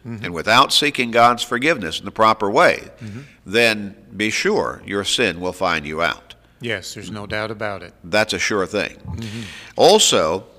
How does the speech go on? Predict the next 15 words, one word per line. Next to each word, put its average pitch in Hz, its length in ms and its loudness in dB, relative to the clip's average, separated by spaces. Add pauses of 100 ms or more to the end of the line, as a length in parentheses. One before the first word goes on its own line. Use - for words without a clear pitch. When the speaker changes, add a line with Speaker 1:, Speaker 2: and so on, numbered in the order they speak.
(120)
Speaker 2:
unless 123 440 4
the 127 120 -2
Lord 165 320 0
comes 151 280 -2
again, 101 600 -2 (400)
you 127 180 4
can 131 240 0
be 113 140 2
sure 123 680 0 (360)
that 117 260 0
you're 135 180 -2
going 135 260 -2
to 123 80 -6
die 98 520 0
physically. - 560 -8